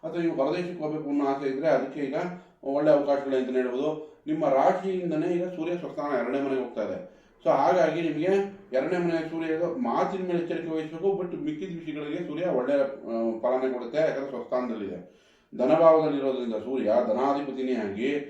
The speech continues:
ನಿಮಗೆ ತುಂಬ ದಿನದಿಂದ ಬರಬೇಕಾಗಿರೋ ಹಣ ಬರೋವಂಥ ಚಾನ್ಸಸ್ ಈ ಹದಿನೈದನೇ ತಾರೀಕಿಂದ ಮುಂದಿನ ಹದಿನೈದನೇ ತಾರೀಕಲ್ಲಿ ಬರೋವಂಥ ಚಾನ್ಸಸ್ ಹೆಚ್ಚಾಗುತ್ತೆ.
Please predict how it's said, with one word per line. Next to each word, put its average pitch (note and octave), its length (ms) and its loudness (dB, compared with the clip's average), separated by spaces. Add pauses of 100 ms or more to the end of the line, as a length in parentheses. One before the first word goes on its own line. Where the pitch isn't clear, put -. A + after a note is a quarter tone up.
(240)
ನಿಮಗೆ C#3 220 -4
ತುಂಬ E3+ 280 -2
ದಿನದಿಂದ D3+ 320 2
ಬರಬೇಕಾಗಿರೋ C3 600 2
ಹಣ A2+ 360 -2
ಬರೋವಂಥ - 480 0
ಚಾನ್ಸಸ್ D#3+ 560 -6 (340)
ಈ C#3 120 0
ಹದಿನೈದನೇ D3+ 480 2
ತಾರೀಕಿಂದ A#2 420 -2
ಮುಂದಿನ C#3 360 -2
ಹದಿನೈದನೇ A#2+ 320 -2
ತಾರೀಕಲ್ಲಿ A2+ 680 -4 (140)
ಬರೋವಂಥ C3+ 340 6
ಚಾನ್ಸಸ್ C3 280 -4
ಹೆಚ್ಚಾಗುತ್ತೆ. A2 840 -4